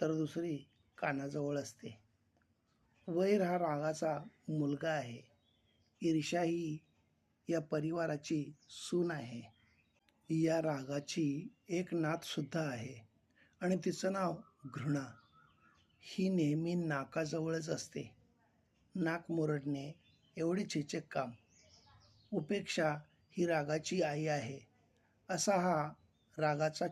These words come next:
छोटासा परिवार. छोटासा, पण माणसाच्या संपूर्ण आयुष्याची वाट लावण्याचं सामर्थ्य आहे त्याच्यामध्ये.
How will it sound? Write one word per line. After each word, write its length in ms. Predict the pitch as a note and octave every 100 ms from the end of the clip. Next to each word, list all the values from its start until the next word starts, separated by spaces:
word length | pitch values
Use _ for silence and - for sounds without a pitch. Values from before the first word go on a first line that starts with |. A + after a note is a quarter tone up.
| -
छोटासा 760 | D3 D3+ E3+ F3 F3 D3+ -
परिवार. 460 | - C#3+ C3 C3 C3 A2 - _ _ _ _ - - - - - -
छोटासा, 600 | - C#3 D3 C#3+ F3 D#3
पण 440 | C#3+ D3+ - D3 D3+
माणसाच्या 640 | D3 C#3 C#3 - D#3 D#3+
संपूर्ण 540 | D3 - C#3+ E3 E3 E3
आयुष्याची 680 | D#3 D3+ - C#3 - D#3 D3 - _ _ _ _
वाट 320 | E3+ F#3 F3+
लावण्याचं 460 | F3 D3+ D#3 D3+ F3
सामर्थ्य 600 | D#3 C#3+ C#3 D3+ D#3 -
आहे 160 | C3 C#3+
त्याच्यामध्ये. 640 | C#3 C3 C3+ C3+ A#2+ -